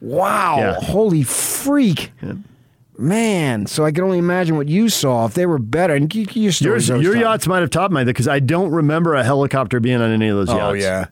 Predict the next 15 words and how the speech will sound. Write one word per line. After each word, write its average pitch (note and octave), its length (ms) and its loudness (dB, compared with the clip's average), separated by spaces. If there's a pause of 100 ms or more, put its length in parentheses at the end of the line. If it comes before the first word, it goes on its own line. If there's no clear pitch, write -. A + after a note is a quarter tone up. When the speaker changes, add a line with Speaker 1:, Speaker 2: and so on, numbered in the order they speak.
Speaker 1:
A-, G3+ 260 -2
and C4+ 540 2 (300)
they G3+ 140 2
had G#3 280 0
crews B3+ 760 2 (140)
working, B3 600 0
and F3+ 160 0
they're G3+ 80 -2
docked. B3+ 580 -2 (380)
Speaker 2:
Yes. - 340 -2 (380)
Yeah. F2 160 -4 (220)
Speaker 1:
They're A3 120 0
working A3 800 0
there. A#2+ 420 0
Speaker 2:
Yeah. C#2 180 -8